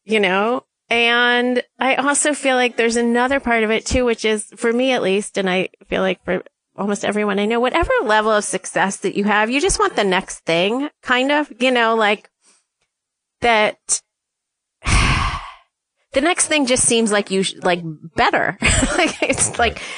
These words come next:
like, in some way, it's like the other side of the ambition thing, which doesn't go away. Of, like, I now feel like I know that no matter what,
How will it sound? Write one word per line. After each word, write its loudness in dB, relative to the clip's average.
like, -2
in -2
some 0
way, 0
it's 0
like 0
the 0
other 2
side 0
of 0
the 0
ambition -2
thing, 0
which -4
doesn't 0
go 0
away. 0
Of, 2
like, 2
I 2
now 0
feel 0
like 0
I 0
know 0
that -2
no 0
matter 0
what, 0